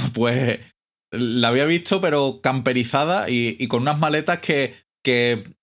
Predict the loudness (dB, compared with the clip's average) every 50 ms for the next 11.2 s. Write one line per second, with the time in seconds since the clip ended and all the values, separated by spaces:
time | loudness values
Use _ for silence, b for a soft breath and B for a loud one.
0 | _ _ -8 -6 -2 0 0 0 0 0 -2 -2 -4 -4 -6 -4 -2 0 0 2
1 | 2 0 0 0 -2 -2 -2 -2 0 0 0 0 0 -2 -2 -2 -2 -2 -2 -2
2 | -2 -2 -2 -2 -4 -4 -2 -2 -2 -2 -2 -2 -2 -2 0 0 0 0 0 0
3 | 0 0 0 0 0 0 0 0 0 0 0 0 0 -2 -2 -6 b b b _
4 | _ _ _ _ 0 2 2 2 4 2 2 2 2 2 0 0 0 0 2 2
5 | 2 0 0 0 2 2 0 0 -2 -4 -4 -4 -2 0 0 0 0 0 -2 -2
6 | -2 -2 -2 -2 -2 0 0 0 0 0 0 0 -2 0 -2 -2 0 0 0 0
7 | 2 0 0 0 0 0 0 -2 0 0 -2 0 -2 -2 -2 -2 0 0 0 0
8 | 0 0 0 0 0 0 0 -2 -2 0 0 0 0 0 0 0 0 0 0 0
9 | 0 0 -2 0 -2 0 0 2 0 0 0 0 -2 -2 -2 -2 -2 0 0 0
10 | 0 0 -2 -4 -4 -2 -2 0 0 0 0 0 0 0 -2 0 0 0 0 0
11 | 0 0 0